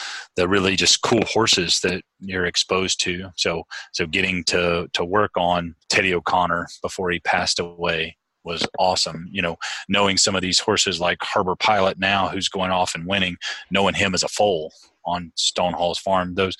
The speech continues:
so some of those cases always, always stick out. I was just super lucky to be there and get to work for, for those guys and,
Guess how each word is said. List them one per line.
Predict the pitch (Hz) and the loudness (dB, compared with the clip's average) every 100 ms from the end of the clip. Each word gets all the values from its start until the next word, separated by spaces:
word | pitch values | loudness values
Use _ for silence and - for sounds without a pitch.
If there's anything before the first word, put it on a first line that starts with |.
| - - - | -8 -8 -2
so | 110 | 2
some | - 151 | 4 4
of | 104 | 4
those | 92 | 4
cases | - 98 98 92 87 - - - - | 2 0 0 0 0 -2 -6 -14 -2
always, | 101 101 95 92 85 - - - - _ - | 2 4 4 2 2 4 4 0 -8 _ 2
always | 104 95 80 | 4 4 2
stick | - 90 - | 0 -2 0
out. | 85 87 - - - - - | 0 0 -6 -18 -20 -10 0
I | 95 | 2
was | 104 | 2
just | 78 - - | 2 0 2
super | 120 85 | 2 2
lucky | 90 95 - 85 - | 0 0 -2 -8 -6
to | |
be | 90 98 | -2 0
there | 90 | 2
and | 85 | 0
get | 87 82 | -2 -4
to | |
work | 90 95 - | -2 -2 -4
for, | - 87 85 - - | -6 -4 -4 -10 -6
for | 92 | -2
those | 87 82 | 0 -2
guys | - 87 87 90 - | 0 2 2 0 -2
and, | 85 | -4